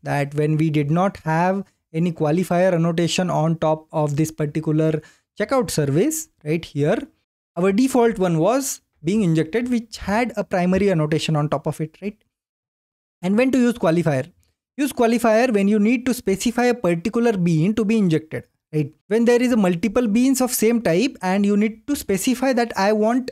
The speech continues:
this particular bean to be injected over here, at that time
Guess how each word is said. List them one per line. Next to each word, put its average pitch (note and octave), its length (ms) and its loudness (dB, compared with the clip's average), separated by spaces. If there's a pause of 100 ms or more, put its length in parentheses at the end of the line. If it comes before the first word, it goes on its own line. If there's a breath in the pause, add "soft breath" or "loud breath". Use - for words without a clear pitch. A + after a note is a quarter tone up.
this G#3 180 -2
particular F3+ 380 0
bean A3 360 0
to G#3+ 60 -2
be F#3 120 0
injected D#3+ 420 0
over D3+ 160 2
here, A3+ 360 0 (500)
at G#3+ 200 -2
that A#3+ 220 -2
time D4 380 -2